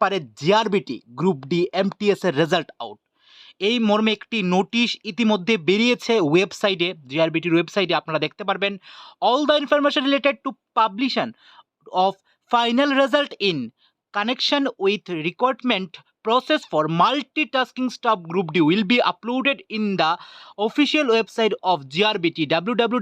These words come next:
ডাব্লিউ ডট জিআরবিটি ত্রিপুরা ডট কম, as well as ডিএসএমপি,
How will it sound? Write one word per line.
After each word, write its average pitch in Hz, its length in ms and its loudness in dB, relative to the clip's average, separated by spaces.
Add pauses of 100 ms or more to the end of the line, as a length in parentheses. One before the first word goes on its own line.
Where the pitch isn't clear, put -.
ডাব্লিউ 220 300 -2
ডট 233 140 2 (720)
জিআরবিটি 240 500 0
ত্রিপুরা 269 340 0
ডট 247 120 0 (100)
কম, 240 100 2 (120)
as 190 60 -6 (120)
well 247 140 2 (300)
as 165 80 -4 (320)
ডিএসএমপি, 180 1040 -2